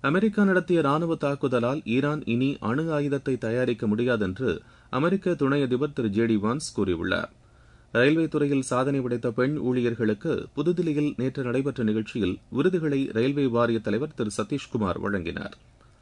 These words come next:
மகாராஷ்டிர மாநிலம் புனேயில் நேற்றிரவு கட்டுமான பணியின் போது ஏற்பட்ட விபத்தில்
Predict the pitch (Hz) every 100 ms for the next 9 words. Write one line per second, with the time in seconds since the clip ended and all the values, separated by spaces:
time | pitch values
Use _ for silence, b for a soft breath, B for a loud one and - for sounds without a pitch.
0 | b b - 143 185 202 - 190 160 147
1 | 143 139 117 123 120 180 - 113 135 151
2 | 156 156 120 127 165 165 156 139 139 135
3 | 127 123 120 117 110 113 113 107 107